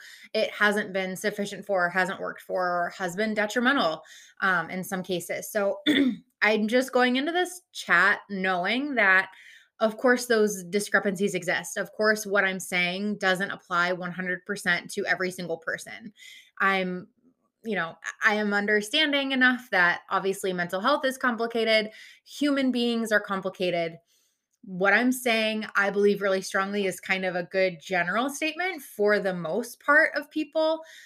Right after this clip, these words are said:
um, and their experiences with O C D. And I have lots of rationale to back all of those statements up. But with that said, of course, there are always exceptions to every rule. There's, there's nothing here that is,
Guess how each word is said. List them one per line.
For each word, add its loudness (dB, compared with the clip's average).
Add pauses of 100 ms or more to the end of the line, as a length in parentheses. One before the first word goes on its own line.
(140)
um, 2
and -2
their 2
experiences -2
with -2
O 0
C -6
D. 0
And 0
I 0
have -4
lots -4
of -6
rationale 0
to -6
back 0
all 2
of 0
those 0
statements -4
up. -2 (760)
But 0
with -2
that 2
said, -2
of -4
course, 0
there 4
are 4
always 6
exceptions -8
to -2
every -2
rule. -12 (180)
There's, -2 (360)
there's -8
nothing 4
here 8
that 4
is, 2